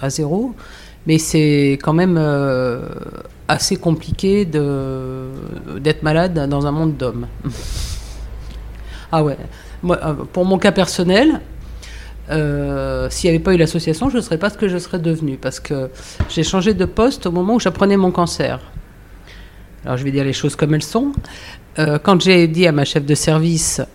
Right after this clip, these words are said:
que j'avais un cancer du sein, elle me dit, « Ah, surtout tu vas pas le dire à ceux chez qui tu pars. » Donc qu'est-ce que j'ai fait ? J'ai pris ma, <laughs> ma petite voix, je suis allée les voir, je leur ai dit, « Voilà, euh, je vais être honnête,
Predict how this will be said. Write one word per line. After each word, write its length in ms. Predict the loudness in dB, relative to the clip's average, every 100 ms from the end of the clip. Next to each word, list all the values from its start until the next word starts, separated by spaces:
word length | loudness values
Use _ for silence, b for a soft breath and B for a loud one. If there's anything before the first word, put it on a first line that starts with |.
| -20 -20 -20 -4
que 100 | 0
j'avais 200 | 2 0
un 40 |
cancer 320 | 0 0 0
du 80 | 0
sein, 200 | 2 4
elle 60 | 6
me 60 |
dit, « 100 | 6 6
Ah, 140 | 4 -6
surtout 420 | -2 4 6 8
tu 140 | 8 8
vas 100 | 8
pas 140 | 6
le 60 | 6
dire 220 | 6 6
à 80 | 4
ceux 200 | 2 0
chez 140 | 4
qui 140 | 2
tu 120 | 4 2
pars. » 460 | 4 2 -2 -14 -18 -20 -20 -18 -18 -18 -18 -18 -18 -18 -16 -6
Donc 260 | -4 -2 -4
qu'est-ce 160 | -4
que 60 | -4
j'ai 140 | -4
fait ? 220 | -2 -2
J'ai 100 | -2
pris 160 | -4 -4
ma, 100 | -4
<laughs> 1500 | -6 -10 -16 -10 -10 -8 -12 -14 -18 -16 -12 -10 -10 -12 -10
ma 80 | -6
petite 180 | -2 0
voix, 160 | 0 0
je 60 |
suis 100 | -2
allée 140 | 0 2
les 100 | 2
voir, 180 | 0
je 60 | 0
leur 80 | -4
ai 40 |
dit, « 40 | 0
Voilà, 380 | 2 2 0 -4
euh, 380 | -4 -2 -2 -4
je 120 | -2
vais 80 | -4
être 180 | -2 -4
honnête, 220 | -2